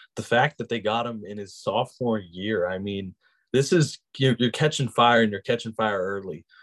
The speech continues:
if you're the Orioles. You know, you're getting a player that has a lot of talent, and he has the accolades. There's multiple times where he's won All-Sun un-, all Sun Belt Conference second team. He's won third team, first team.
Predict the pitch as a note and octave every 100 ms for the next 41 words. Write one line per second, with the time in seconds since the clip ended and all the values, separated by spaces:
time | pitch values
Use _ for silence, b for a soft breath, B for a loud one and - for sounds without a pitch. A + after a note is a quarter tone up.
0 | b A#2 A2 G#2 F#2+ G2 G2+ F2+ F2 G2+
1 | G2 G2+ A#2 A#2 G#2+ A2+ A2 G2+ G2 F#2+
2 | G#2+ G#2+ - G#2 G#2 A#2+ G#2+ G2+ - B
3 | - C3 C3+ A#2 G#2 A2+ - G2 F2+ F2+
4 | G#2 A2+ B2+ B2+ B2 A2+ A#2 A2 A2+ G2
5 | G2+ G2 G#2+ G2+ G#2+ A2 B2 A#2+ A#2 _
6 | b b A#2+ B2 - C3+ - A#2 C3+ -
7 | C#3 B2 A#2 G#2+ A#2 A2 G2+ - C#3 C3+
8 | C3+ - C#3+ C3+ C3 A#2+ G#2+ G#2 G2 C3+
9 | C3+ B2 C#3+ C3+ B2+ B2+ C3 C3 C#3+ B2+
10 | B2+ A#2+